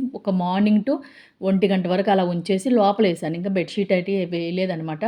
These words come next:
బయట వర్షం అది పడుతుంది. మా అమ్మాయి అయితే లోపల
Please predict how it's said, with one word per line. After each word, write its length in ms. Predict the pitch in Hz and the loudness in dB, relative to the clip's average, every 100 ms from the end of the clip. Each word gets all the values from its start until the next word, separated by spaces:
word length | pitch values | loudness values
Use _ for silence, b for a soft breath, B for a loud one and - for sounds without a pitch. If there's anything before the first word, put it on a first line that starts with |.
| 285 B B B - | -6 B B B -8
బయట 280 | 165 165 180 | -4 -2 -2
వర్షం 320 | 170 156 190 | -2 -2 -2
అది 120 | 190 | -2
పడుతుంది. 500 | 185 170 160 175 185 | -2 -4 -4 -4 -2
మా 140 | 202 | -2
అమ్మాయి 280 | 165 170 170 | -2 -4 -4
అయితే 160 | 170 190 | -2 -2
లోపల 340 | 175 170 175 | -2 -2 -6